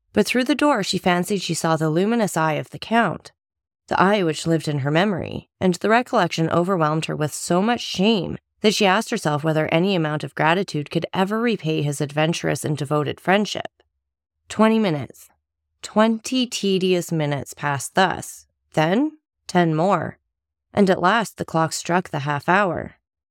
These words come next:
Just then the sound of fingernails slightly grated against the door of the library, informing Valentine that the Count was still watching, and recommended her to do the same.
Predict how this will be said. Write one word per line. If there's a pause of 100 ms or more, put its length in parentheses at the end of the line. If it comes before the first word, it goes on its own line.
(360)
Just
then
the
sound
of
fingernails
slightly
grated
against
the
door
of
the
library,
informing
Valentine
that
the
Count
was
still
watching, (140)
and
recommended
her
to
do
the
same.